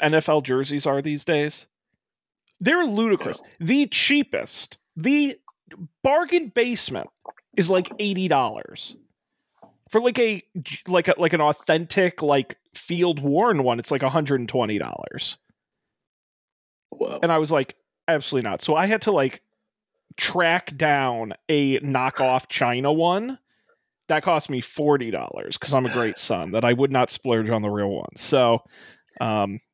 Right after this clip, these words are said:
Speaker 1: so that was a fun experience. It was some random person on Facebook Marketplace in, like, Iowa who I convinced to ship it to me.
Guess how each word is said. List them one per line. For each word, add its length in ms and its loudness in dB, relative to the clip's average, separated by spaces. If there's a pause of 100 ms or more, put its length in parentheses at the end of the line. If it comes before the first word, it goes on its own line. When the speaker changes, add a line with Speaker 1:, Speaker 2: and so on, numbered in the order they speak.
Speaker 1:
so 140 -4
that 100 4
was 140 0
a 60 0
fun 340 -2 (140)
experience. 640 -2
It 20 0
was 100 2
some 220 0
random 320 2
person 320 0
on 120 -2
Facebook 400 -4
Marketplace 640 -6
in, 100 -10
like, 280 -6 (220)
Iowa 560 2 (1300)
who 200 2
I 140 2
convinced 560 -4
to 100 2
ship 260 -2
it 120 -6
to 140 -14
me. 200 -10